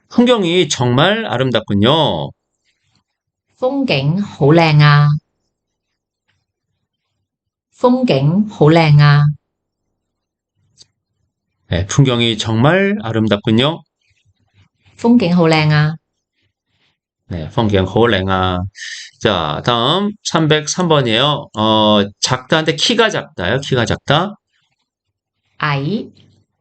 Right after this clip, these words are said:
Speaker 2: 아이.
Speaker 1: '그는 키가 좀 작아요.'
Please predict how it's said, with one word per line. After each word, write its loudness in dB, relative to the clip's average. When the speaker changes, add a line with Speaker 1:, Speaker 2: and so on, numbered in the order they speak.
Speaker 2:
아이. -2
Speaker 1:
'그는 2
키가 0
좀 0
작아요.' -2